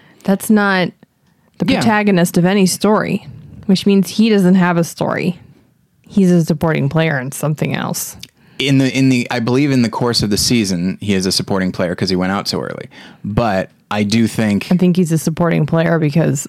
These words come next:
Speaker 1: or supporting cast member because he doesn't have any arc. He doesn't learn.
Speaker 2: I guess not.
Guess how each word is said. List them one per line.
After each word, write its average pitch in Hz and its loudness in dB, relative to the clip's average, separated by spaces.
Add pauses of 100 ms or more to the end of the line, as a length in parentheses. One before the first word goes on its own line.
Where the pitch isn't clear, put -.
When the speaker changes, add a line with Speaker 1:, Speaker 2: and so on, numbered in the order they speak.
Speaker 1:
or 165 -2
supporting 160 -2
cast 151 -4
member 165 0
because 156 -2
he 170 -4
doesn't 160 0
have 156 0
any 156 0
arc. 175 -4 (480)
He 196 0
doesn't 185 2
learn. 170 0 (1400)
Speaker 2:
I 120 -2
guess 135 -2
not. 82 -4